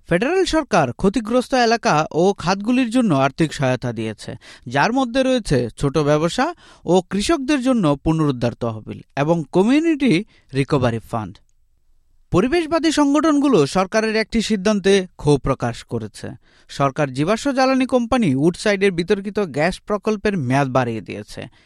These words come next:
এই অনুমোদনের ফলে প্রকল্পটির কার্যকাল দুই হাজার তিরিশ সাল থেকে বাড়িয়ে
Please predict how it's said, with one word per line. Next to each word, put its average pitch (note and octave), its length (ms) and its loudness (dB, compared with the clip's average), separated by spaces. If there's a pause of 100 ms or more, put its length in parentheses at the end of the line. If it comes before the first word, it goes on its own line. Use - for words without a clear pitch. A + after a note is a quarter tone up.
(640)
এই D3+ 220 4
অনুমোদনের D#4 600 2
ফলে G#3 340 2
প্রকল্পটির A#3 640 -2
কার্যকাল A3 580 0
দুই D3 180 2
হাজার F#3+ 280 0
তিরিশ G#3 320 -4
সাল C#4+ 220 -2
থেকে A#3+ 220 -2
বাড়িয়ে D3 360 0